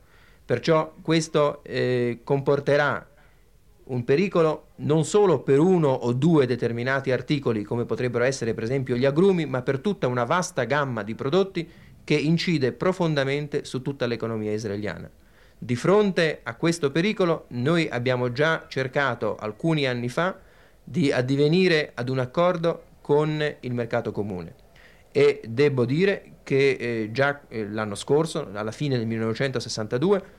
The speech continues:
la commissione del mec ha approvato una prima presa di contatti con una delegazione ufficiale dello Stato di Israele.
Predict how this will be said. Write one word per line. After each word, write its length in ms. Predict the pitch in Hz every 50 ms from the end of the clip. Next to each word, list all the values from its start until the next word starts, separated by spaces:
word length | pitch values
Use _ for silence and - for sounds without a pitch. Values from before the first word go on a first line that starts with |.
| - - - -
la 300 | - 127 139 139 - -
commissione 880 | - 160 160 160 165 160 - - 208 202 196 175 143 123 113 95 - -
del 180 | - 107 110 113
mec 380 | 131 165 196 208 202 - - - _ - - - - -
ha 220 | - - 135 139 143
approvato 840 | 147 143 - 160 165 175 190 196 196 190 190 180 156 151 - - - - - -
una 580 | - 131 127 135 135 131 131 127 127 120 117 -
prima 320 | - 156 180 185 170 147
presa 280 | 127 139 156 156 143 135
di 100 | 120 120
contatti 680 | 120 139 139 139 - 143 131 120 - - 131 127 - -
con 140 | - 135 127
una 100 | 127 123
delegazione 600 | 120 131 151 160 147 143 135 135 - 127 117 120
ufficiale 640 | 120 120 - 156 - - 117 98 98 101 101 - - -
dello 380 | - 107 107 113 113 107 113
Stato 280 | 110 - 110 98 101 98
di 60 | 95
Israele. 480 | 101 107 107 95 - 85 82 80 -